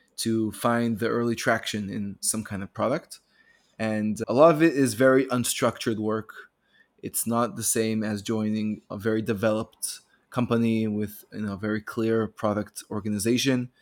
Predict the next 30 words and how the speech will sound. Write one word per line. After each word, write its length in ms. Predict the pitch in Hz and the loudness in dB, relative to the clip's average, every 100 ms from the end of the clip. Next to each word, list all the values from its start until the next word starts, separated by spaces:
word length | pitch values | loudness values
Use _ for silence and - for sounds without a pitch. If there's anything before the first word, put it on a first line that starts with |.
| - _ _ | -20 _ _
There's 200 | 117 113 | -4 -2
a 80 | 107 | 0
lot 240 | 110 110 | 2 2
more 440 | 117 113 110 110 - - | 2 0 0 -2 -4 0
outbound 680 | 123 135 135 135 143 151 - - | 0 2 2 2 0 -6 -10 -4
work 320 | 131 151 - - _ _ _ _ _ _ | -2 -2 -4 -20 _ _ _ _ _ _
with 180 | - 101 | -14 -12
external 800 | 98 - - 110 107 104 104 101 _ _ - | -4 -2 0 0 0 -2 -4 -10 _ _ 0
users 760 | 127 147 143 135 131 120 - - | 6 8 8 6 4 2 -4 -8
and 420 | 104 104 104 101 - | -8 -6 -6 -8 -2
prioritizing, 840 | 110 123 123 120 117 104 113 107 | 2 2 4 4 4 0 -2 -2
getting 220 | 98 101 95 | -4 -8 -2
feedback, 720 | - 139 117 113 104 104 - | 2 4 4 2 0 -6 -8
implementing 540 | 131 127 123 117 110 | -6 -2 -2 0 -2
this 120 | 107 - | -4 -4
feedback 520 | 113 101 - 104 - | -6 -4 -4 -4 -8
into 120 | - | -12
the 80 | 104 | -2
cycle, 640 | - 160 - 131 113 - - - - _ - | 4 4 4 2 2 -2 -16 -20 -20 _ -6
making 320 | 120 113 120 | -4 -2 -4
sure 560 | - 117 113 110 107 - - | -2 2 2 2 -2 -6 -12
we're 300 | 110 107 104 | -6 -4 -4
prioritizing 800 | 104 117 123 123 117 113 110 101 - | 2 4 4 4 2 2 -2 -4 -8
the 80 | 107 | -2
right 240 | 117 113 | -2 0
things. 400 | 117 131 190 - _ _ _ _ _ _ - - | -2 -2 -4 -8 _ _ _ _ _ _ -14 -6
So 100 | - | 0
there's 120 | 135 | 2
a 40 | 131 | 4
big 440 | 110 196 190 165 | 8 8 8 2